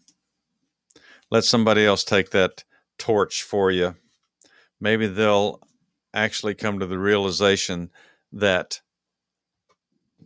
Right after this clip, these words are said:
things aren't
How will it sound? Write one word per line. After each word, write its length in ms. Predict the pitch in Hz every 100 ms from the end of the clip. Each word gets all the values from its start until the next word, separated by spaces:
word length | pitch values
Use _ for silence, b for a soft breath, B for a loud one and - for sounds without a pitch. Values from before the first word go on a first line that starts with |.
| - _ 87
things 800 | 85 123 120 107 101 85 - - - - - _ _ _ _ _ _ _ _ -
aren't 460 | 120 107 - -